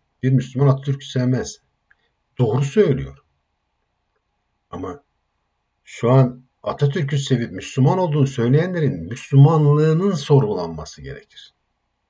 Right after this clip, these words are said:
Atatürkçülüğünü sorgulamıyorum onlar. Şimdi bu parti, yani çünkü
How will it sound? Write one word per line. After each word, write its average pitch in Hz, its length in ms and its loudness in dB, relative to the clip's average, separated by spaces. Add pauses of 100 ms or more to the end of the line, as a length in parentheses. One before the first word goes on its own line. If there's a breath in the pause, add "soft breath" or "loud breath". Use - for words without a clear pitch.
(400)
Atatürkçülüğünü 123 800 -2
sorgulamıyorum 107 800 -4
onlar. 67 300 -18 (2750 soft breath)
Şimdi 120 520 -2
bu 139 280 -2 (280)
parti, 123 400 0
yani 107 200 -6
çünkü 120 460 -4